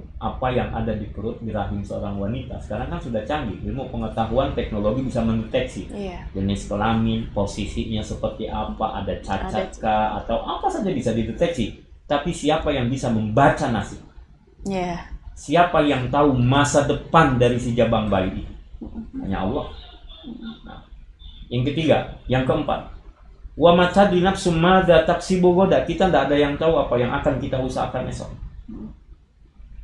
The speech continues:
Speaker 1: Ya, kita kan hanya merencanakan, melakukan, mengevaluasi,
Speaker 2: Mengevaluasi.
Speaker 1: ya kan?
Speaker 2: Mm-mm.
Speaker 1: Tapi kenyataan tentang apa yang kita lakukan,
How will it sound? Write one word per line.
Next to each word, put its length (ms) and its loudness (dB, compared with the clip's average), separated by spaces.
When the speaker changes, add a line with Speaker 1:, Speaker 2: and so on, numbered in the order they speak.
Speaker 1:
Ya, 160 -10
kita 240 -2
kan 240 0
hanya 340 2
merencanakan, 1000 0
melakukan, 960 2
mengevaluasi, 1000 2
Speaker 2:
Mengevaluasi. 400 -6
Speaker 1:
ya 180 -4
kan? 180 2
Speaker 2:
Mm-mm. 260 -10
Speaker 1:
Tapi 340 4
kenyataan 960 2
tentang 420 2
apa 280 2
yang 180 2
kita 220 0
lakukan, 580 2